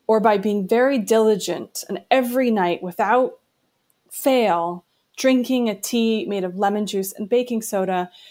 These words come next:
really empowers the individual to sort of reclaim their own health. In, in this case, I think that's not a particularly, um, useful public health strategy because, especially with a pandemic, it's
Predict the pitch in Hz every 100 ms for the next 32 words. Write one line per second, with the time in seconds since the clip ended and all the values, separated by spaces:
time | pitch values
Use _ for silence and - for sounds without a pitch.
0 | _ 294 330 233 226 - 220 220 220 208
1 | 196 - - 190 - 202 196 247 262 -
2 | 202 185 170 170 _ _ _ 196 220 190
3 | 185 226 220 - 202 190 180 170 170 -
4 | 170 180 - - 233 240 - 254 247 349
5 | - 240 220 208 - - _ _ _ _
6 | _ 214 214 214 190 180 - - _ _
7 | _ _ _ _ _ - 220 208 180 190
8 | 196 196 185 180 180 175 175 170 _ _
9 | _ - 180 165 - 226 196 202 - 208
10 | 202 190 196 202 - 196 - 240 254 262
11 | 302 208 196 175 - - 185 - 180 180
12 | 190 - 190 190 185 180 180 180 -